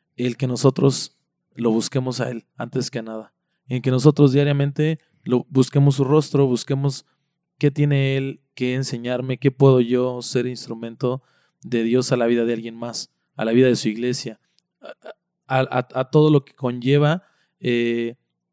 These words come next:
no buscar al mundo. E-, es muy, muy importante que, que entendamos que vivir para Cristo es renunciar al mundo,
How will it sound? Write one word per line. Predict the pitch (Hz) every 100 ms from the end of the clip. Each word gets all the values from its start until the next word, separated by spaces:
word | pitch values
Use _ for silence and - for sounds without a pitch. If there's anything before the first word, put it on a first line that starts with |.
| _ _
no | 135 143
buscar | 139 123 135
al | 127
mundo. | 120 120 107 - _ _ _ _
E-, | 120 135 -
es | 143 -
muy, | 151 160
muy | 156 151
importante | 156 135 127 139 135 143
que, | 135 131 117 - _ _ _ _ _ _ _ _ - 135 156 _
que | 135
entendamos | 127 131 131 143 151 147 -
que | 131 127 123 123
vivir | 120 120 143 151
para | 160 147
Cristo | 135 165 185 - 143 151 220 _ _ _
es | - 131
renunciar | 123 135 120 127 123
al | 120
mundo, | 113 110 -